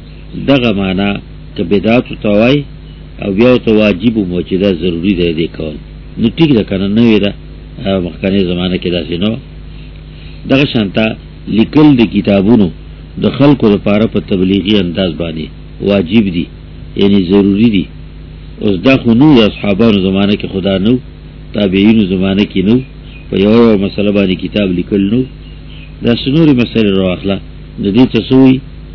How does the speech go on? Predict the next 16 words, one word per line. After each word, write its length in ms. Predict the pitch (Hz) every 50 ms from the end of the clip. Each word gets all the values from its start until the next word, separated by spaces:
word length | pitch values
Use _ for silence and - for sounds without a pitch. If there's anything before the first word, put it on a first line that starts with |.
| - - 90
بدعت 440 | 95 98 92 95 95 101 110 127 - - -
ته، 120 | - 131 123 127 123 - - - - - - - - - - 113 104 110
نوې 200 | 117 123 123 113 98
خبره 300 | 117 113 107 117 110 113
ده، 120 | 104 104 98
واجب 440 | 92 87 85 82 82 73 80 87 76 73 -
دی. 100 | - - - - - - - - - - - - - - - - - - - - - - - - - - - 104
بدعت 400 | 101 107 95 107 117 127 139 - -
مستحب، 640 | - - 104 85 - - 117 101 87 - 107 104 87 78 - - - - - - - - - - - - - -
لکه 260 | - 208 - - 110 101
دعوت 460 | 90 113 107 101 107 120 135 139 - -
کې 100 | - 123 120 104
په 60 | 95 98
مختلفو 560 | 101 90 85 - - 113 120 139 131 127 110
طریقو 380 | 92 107 104 104 101 - 117 117
باندې 340 | 95 98 98 90 90 92